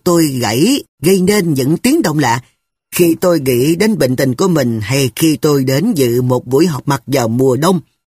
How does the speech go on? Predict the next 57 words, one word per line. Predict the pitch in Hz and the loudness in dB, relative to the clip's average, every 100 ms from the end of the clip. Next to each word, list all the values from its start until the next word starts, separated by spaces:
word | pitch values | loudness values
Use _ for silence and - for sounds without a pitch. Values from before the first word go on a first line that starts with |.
| _ _ _ | _ _ _
nhưng | 170 226 | -4 -2
không | 220 240 226 | 0 -2 0
biết | 285 320 | 0 2
liệu | 165 139 | 2 2
có | 131 226 | 0 -2
ai | 175 151 | 0 0
đó | 139 170 208 | 0 0 0
có | 196 | 0
thể | - 117 | -2 -2
giúp | 147 - | -2 -2
mình | 139 110 | -2 -2
mặc | 101 - | -2 -2
áo | 139 | -2
khoác | 160 - 226 - | -2 -2 -4 -2
hay | 131 | -4
không. | 104 139 120 _ _ _ _ _ _ _ _ | -2 -6 -6 _ _ _ _ _ _ _ _
Tôi | - | -2
cũng | - 190 | 2 2
lo | 214 214 | 2 2
lắng | 202 262 269 | 0 0 0
liệu | 170 139 143 | 2 2 0
lời | 139 143 131 | 0 2 2
lẽ | 127 117 117 190 | 0 0 -2 -4
trong | - 180 156 | -2 0 0
cuốn | - 175 240 | 2 2 2
sách | 269 - | 0 -2
này | 131 113 _ _ | -2 -4 _ _
đã | 135 160 | 0 0
phản | 175 | 0
ánh | 165 226 254 | 0 0 2
được | 160 131 | 2 0
hết | 240 302 | -2 -2
những | - 139 | 0 0
suy | 165 214 160 | 0 0 2
nghĩ | 143 | 0
của | - | 0
tôi | 226 196 | 0 0
hay | 160 180 - | 0 -2 0
chưa, | 190 202 185 - _ _ | 2 4 2 -2 _ _
và | 160 | 0
liệu | 165 147 156 | 2 2 2
điều | 147 165 156 | 4 4 4
tôi | 208 208 | 2 2
diễn | 156 170 | 2 0
giải | 156 139 | 0 -2
ở | 170 | -2
đây | 165 160 | -2 -2
có | 160 | 0
giúp | 165 214 | 0 0
ích | - 285 | 0 -2
được | 160 147 | 0 0
gì | - 151 151 | 0 2 2
cho | 160 208 | 0 0
bạn | 123 131 | 0 -2
đọc | 113 - | -4 -2
hay | 131 | -4
không. | 120 139 | 0 -2